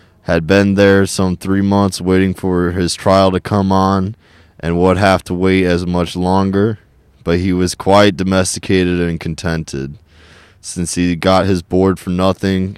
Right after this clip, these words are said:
and thought that he was well treated. He occupied one window and I the other, and I saw that if one stayed there long,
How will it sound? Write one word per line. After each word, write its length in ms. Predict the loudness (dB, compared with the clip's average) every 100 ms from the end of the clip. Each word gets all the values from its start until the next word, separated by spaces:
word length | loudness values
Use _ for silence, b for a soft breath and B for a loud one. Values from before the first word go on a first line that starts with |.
| -12
and 240 | -10 -8
thought 300 | -4 -4 -4
that 160 | -8 -8
he 120 | -8
was 220 | -8 -10
well 200 | -10 -10
treated. 520 | -10 -8 -8 -8 -16 -20 -20 -20 b b b b b b b b b _ _ _ -20 -20 -20 -20 -20 -20 -20 _ -20 _ _ _ b b b b b b b b b b b b _ _ _ _ _ _ -20 -10
He 180 | -2 2
occupied 640 | 2 0 -2 0 2 0
one 320 | -2 -4 -2
window 640 | -2 -2 0 0 0 -4 -14 _
and 200 | -12 -8
I 240 | -4 -2 -2
the 120 | -2
other, 460 | -4 -4 -8 -16 -20 _ _ _ -14
and 120 | -10
I 100 | -8
saw 380 | -6 0 0 0
that 380 | 0 0 -2 -4 b b b b b -8
if 240 | -8 -8
one 340 | -6 -6 -4
stayed 380 | -6 -4 -4 -4
there 180 | -4 -4
long, 600 | -4 -4 -2 -4 -6